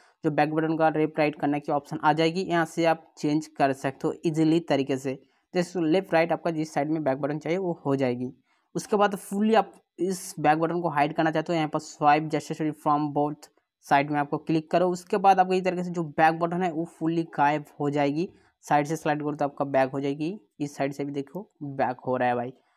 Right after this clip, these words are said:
उसके साथ आप, अ, ऐसे होम करना चाहते हो, इस तरह से एक बार स्लाइड कर दो, आपका होम हो जाएगी।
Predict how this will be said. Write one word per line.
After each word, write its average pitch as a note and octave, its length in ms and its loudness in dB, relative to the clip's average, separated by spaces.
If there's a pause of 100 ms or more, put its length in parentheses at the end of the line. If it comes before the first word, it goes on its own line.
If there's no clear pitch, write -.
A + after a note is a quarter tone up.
(180)
उसके F3+ 240 -4
साथ F#3 180 4
आप, F3 300 4
अ, E3 80 2
ऐसे D#3+ 380 2
होम D#3+ 300 0
करना E3+ 200 4
चाहते E3+ 220 0
हो, E3+ 60 2
इस E3 60 -2
तरह E3+ 140 0
से E3+ 120 -2
एक D#3+ 60 -2
बार D#3 100 -2
स्लाइड D#3 280 -2
कर D3+ 140 -2
दो, D#3+ 100 -2
आपका D3+ 240 -2
होम D3+ 240 -4
हो E3+ 160 -4
जाएगी। E3+ 360 -2